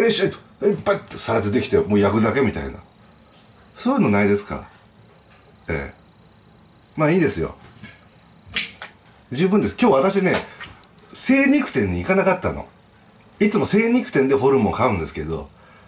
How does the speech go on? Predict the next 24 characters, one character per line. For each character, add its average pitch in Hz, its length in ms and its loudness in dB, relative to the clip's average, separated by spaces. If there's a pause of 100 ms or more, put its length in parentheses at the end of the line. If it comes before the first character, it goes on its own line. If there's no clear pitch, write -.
(420)
あ 135 80 -4
そ - 100 -2
こ 180 100 0
ね、 135 120 0
ち 170 100 -2
ょ - 40 -2
っ - 40 -6
と 92 120 -4
ね、 76 240 -8 (580)
今 170 80 4
日 113 60 0
道 214 160 4
路 202 60 6
が - 100 0
混 180 160 -2
ん - 20 -2
で 202 180 4
お 196 120 2
っ 202 40 -4
た 117 100 0
ん 87 60 -4
で 78 80 -10
雨 98 260 -2
で。 78 220 -8